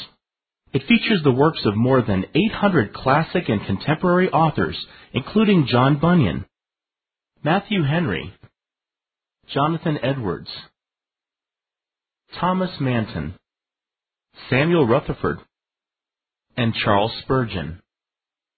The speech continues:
Timeless works like the English Hexapla, Fox's Book of Martyrs, Sketches of the Covenanters,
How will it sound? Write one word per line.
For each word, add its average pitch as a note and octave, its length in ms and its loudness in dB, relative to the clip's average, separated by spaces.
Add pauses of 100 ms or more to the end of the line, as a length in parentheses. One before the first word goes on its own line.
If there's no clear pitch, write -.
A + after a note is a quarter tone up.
(640)
Timeless C#3+ 480 0
works F2 340 -4 (240)
like C3+ 220 -4
the E3 60 2
English F3+ 340 0 (100)
Hexapla, G#2 600 -6 (1800)
Fox's D#3+ 520 0
Book D3+ 160 -4
of D#3 100 -6
Martyrs, C#3 480 -2 (2250)
Sketches F3 400 -2
of G#2 140 0
the F#2 80 -2 (120)
Covenanters, F#2 680 -4